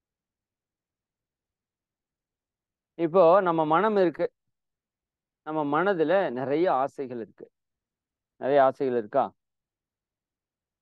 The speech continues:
அப்போ அந்த மனதுல இருக்கிற ஆசைகள் என்ன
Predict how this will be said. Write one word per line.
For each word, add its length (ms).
அப்போ 240
அந்த 120
மனதுல 360
இருக்கிற 220
ஆசைகள் 420
என்ன 200